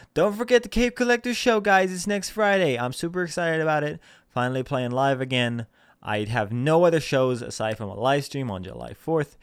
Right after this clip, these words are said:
And I'm gonna try to start streaming on Twitch more often with music and also games. So, um, look out for that. Uh, take care of yourselves. Uh, my eyes are starting to fall asleep,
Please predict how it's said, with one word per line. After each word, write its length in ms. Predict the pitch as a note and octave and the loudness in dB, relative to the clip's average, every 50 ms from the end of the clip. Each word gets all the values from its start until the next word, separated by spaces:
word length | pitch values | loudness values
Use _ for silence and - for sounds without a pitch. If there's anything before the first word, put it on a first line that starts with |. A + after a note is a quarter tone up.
| - - - _ - | -20 -20 -20 _ -12
And 80 | - G2 | -10 -10
I'm 60 | F#2 | -6
gonna 160 | - G#2+ G#2+ | -6 -6 -6
try 160 | G#2 - A2+ G#2 | -4 -4 -4 -4
to 40 | |
start 340 | G2+ - A2 G#2 G#2+ - - | -2 -2 -2 -4 -4 -6 -14
streaming 380 | - - - A2+ A2 G#2 G2+ G2 | -20 -12 -8 -8 -6 -6 -6 -8
on 120 | G2 G2+ | -8 -8
Twitch 280 | - - A2 G2+ - - | -8 -8 -8 -8 -8 -10
more 180 | G2 F#2 - | -10 -10 -6
often 360 | - A#2 A#2+ A#2+ - A2+ A2 G#2 | -2 -2 -2 -2 -4 -6 -8 -6
with 160 | G#2 F#2+ G2+ | -8 -8 -6
music 480 | A2 B2 C3+ C3+ C#3+ D#3 D3+ - - _ _ _ _ _ _ - | -6 -4 -4 -2 -2 -4 -4 -6 -16 _ _ _ _ _ _ -14
and 100 | - G2+ | -12 -10
also 260 | F#2+ F#2+ - - - | -10 -12 -12 -12 -14
games. 800 | - - - E3+ G3 A3 G#3+ G#3 G#3+ A3 G#3+ G3 - - - - _ _ _ _ _ _ _ _ _ _ _ _ _ _ _ _ _ _ | -12 -4 -2 0 2 2 0 0 -2 -4 -4 -6 -8 -10 -14 -16 _ _ _ _ _ _ _ _ _ _ _ _ _ _ _ _ _ _
So, 320 | - - - A#2 A2+ A2 | -14 -6 -4 -2 0 0
um, 220 | A2 G#2+ G#2 G#2+ | -2 -2 -4 -6
look 200 | A2 A#2 B2+ - | -4 -6 -4 0
out 180 | D#3+ C#3+ C#3 C#3 | 0 -2 -2 -2
for 100 | - B2+ | -4 -4
that. 360 | A2+ A#2 A2+ A2 G#2+ - - - _ _ _ _ _ _ _ _ _ _ _ _ _ - | 0 2 2 2 2 -2 -6 -18 _ _ _ _ _ _ _ _ _ _ _ _ _ -10
Uh, 160 | G#2 G2+ G#2 | -8 -6 -4
take 220 | - - F3+ E3+ - | 0 0 0 0 2
care 140 | E3+ C#3 | 0 0
of 60 | B2+ B2+ | 0 0
yourselves. 600 | A#2 A2+ - A#2+ A2+ A2 A2 G#2+ G2+ - - - _ _ _ _ _ _ - | -2 -2 -2 0 0 0 0 -2 -6 -10 -14 -16 _ _ _ _ _ _ -6
Uh, 300 | A2+ A2+ A#2+ B2 B2 A#2+ | -4 -2 -2 -2 -2 -2
my 260 | A#2+ B2 C#3+ D3 - | -2 -2 -4 -4 -2
eyes 440 | - A2 A2 A2+ A#2+ A#2+ A#2 A2+ - | -2 -2 -2 -2 -2 -4 -6 -8 -12
are 420 | - A2 G2+ G2 G2 G2 G2 G2 G2 | -10 -8 -6 -4 -4 -4 -6 -6 -8
starting 320 | - - C#3 C#3 D3 C#3 | -6 -4 -4 -2 -2 -4
to 80 | B2+ A2 | -6 -8
fall 200 | - A#2+ A#2+ A2+ | -6 -4 -4 -4
asleep, 360 | G#2+ - - A2 A2 - | -6 -6 -8 -8 -8 -10